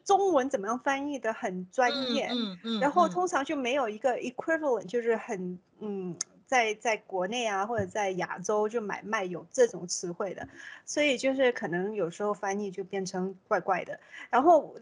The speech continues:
Speaker 1: contingency 呢，according to Google Translate，<laughs> 就是说，<laughs> 就是说意外事件。
Speaker 2: 呃，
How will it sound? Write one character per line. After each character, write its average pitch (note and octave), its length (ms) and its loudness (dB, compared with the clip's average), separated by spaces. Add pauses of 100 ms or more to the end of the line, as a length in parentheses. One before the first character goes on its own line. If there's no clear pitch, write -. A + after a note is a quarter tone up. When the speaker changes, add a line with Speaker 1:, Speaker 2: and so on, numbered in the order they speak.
Speaker 1:
contingency C#4+ 960 2
呢， A#3+ 340 0
according C#4+ 500 4
to C4 120 -4
Google B3+ 340 0
Translate， C4 580 4 (220)
<laughs> - 300 4
就 G4+ 100 -2
是 G4 180 4
说， G4 120 2 (220)
<laughs> - 180 -14
就 C5+ 160 0
是 G4 80 6
说 E4+ 200 2 (340)
意 G4 180 0
外 D#4+ 240 8
事 D4+ 240 0
件。 E4 200 4 (1000)
Speaker 2:
呃， C#4+ 120 2